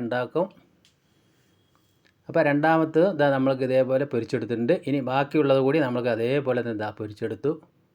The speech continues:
അപ്പോൾ നമ്മളെ എല്ലാം ഇവിടെ റെഡിയായി വന്നിട്ടുണ്ട്. ഇതാ നിങ്ങൾക്ക് വീഡിയോയിൽ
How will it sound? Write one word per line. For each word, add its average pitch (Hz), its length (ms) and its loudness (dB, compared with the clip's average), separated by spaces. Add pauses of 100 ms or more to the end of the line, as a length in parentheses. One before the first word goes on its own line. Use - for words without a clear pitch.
(800)
അപ്പോൾ 147 160 0
നമ്മളെ 151 180 2 (120)
എല്ലാം 151 420 2 (220)
ഇവിടെ 131 180 2 (140)
റെഡിയായി 131 360 2
വന്നിട്ടുണ്ട്. 123 300 -2
ഇതാ 131 180 0
നിങ്ങൾക്ക് 131 360 -4 (100)
വീഡിയോയിൽ 135 300 -2